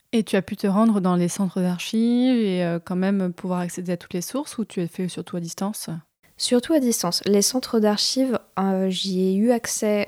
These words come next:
Speaker 2: alors aussi bien les archives de musées que les archives départementales de Leyde, par exemple, sont pour beaucoup numérisées. Il y a eu beaucoup de compilations de sources, par exemple des inventaires après décès, des catalogues de vente,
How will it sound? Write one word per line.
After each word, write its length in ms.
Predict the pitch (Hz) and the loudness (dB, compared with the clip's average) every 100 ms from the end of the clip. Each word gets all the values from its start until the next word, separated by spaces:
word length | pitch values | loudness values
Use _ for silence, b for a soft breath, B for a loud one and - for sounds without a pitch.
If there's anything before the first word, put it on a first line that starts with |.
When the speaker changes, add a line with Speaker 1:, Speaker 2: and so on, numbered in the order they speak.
| - | -2
Speaker 2:
alors 240 | 185 185 | -2 -2
aussi 280 | 226 - 208 | -2 -4 -2
bien 340 | 202 214 220 | 0 2 2
les 200 | 214 190 | 2 0
archives 480 | 190 - - 196 196 | -4 -4 -2 -2 0
de 100 | 180 | 0
musées 640 | 180 226 220 233 233 233 - | 2 4 6 6 6 4 0
que 300 | - 202 208 | -2 2 2
les 180 | 190 185 | 2 -2
archives 380 | 185 - 190 190 | -2 -2 0 2
départementales 720 | 202 208 - 208 196 208 202 | 2 0 -2 -2 -2 0 0
de 100 | 185 | 2
Leyde, 400 | 190 214 240 202 | 2 2 2 2
par 200 | 208 190 | 0 -2
exemple, 460 | 185 190 240 - 196 b b b b | 0 0 -2 -4 -12 b b b b
sont 280 | - - 247 | -2 2 2
pour 160 | 233 202 | 2 2
beaucoup 340 | 202 - 247 | 0 2 4
numérisées. 560 | 226 220 220 226 202 - _ _ | 6 6 6 4 0 -4 _ _
Il 140 | 214 202 | 2 6
y 80 | |
a 60 | 202 | 6
eu 80 | 208 | 6
beaucoup 320 | 214 - 247 | 4 2 4
de 80 | 202 | 4
compilations 960 | 220 220 226 214 208 - 226 220 220 220 | 4 0 2 2 2 0 2 4 4 4
de 160 | 196 | 2
sources, 520 | 190 - 285 302 - 190 b b b | -2 -2 -2 0 -2 -2 b b b
par 160 | 196 | 0
exemple 320 | 196 196 208 196 | 0 2 0 2
des 240 | 185 196 | 2 2
inventaires 420 | 208 208 220 214 | 2 0 0 0
après 240 | 214 - 220 | 0 0 2
décès, 500 | 220 - 202 208 - | 2 0 -2 -2 -4
des 160 | 196 190 | -4 -2
catalogues 560 | - 202 202 202 202 | -2 -2 0 0 0
de 160 | 196 190 | 0 0
vente, 380 | 190 226 262 | 2 2 0